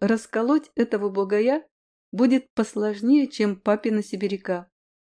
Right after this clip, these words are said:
Буренкову удалось дозвониться до своего хозяина с первого раза. Связь с Москвой по мобильнику была прекрасной,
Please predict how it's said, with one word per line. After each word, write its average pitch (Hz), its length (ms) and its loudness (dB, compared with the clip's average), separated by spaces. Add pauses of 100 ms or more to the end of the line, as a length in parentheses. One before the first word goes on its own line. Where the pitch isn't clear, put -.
(540)
Буренкову 247 640 2
удалось 247 540 2
дозвониться 226 720 2
до 202 140 -4
своего 208 460 -4
хозяина 220 540 0
с - 80 -16
первого 220 420 -4
раза. 202 400 -4 (640)
Связь 339 360 0
с - 40 -20
Москвой 240 500 0
по 220 140 0
мобильнику 214 680 0
была 214 260 4
прекрасной, 196 840 -4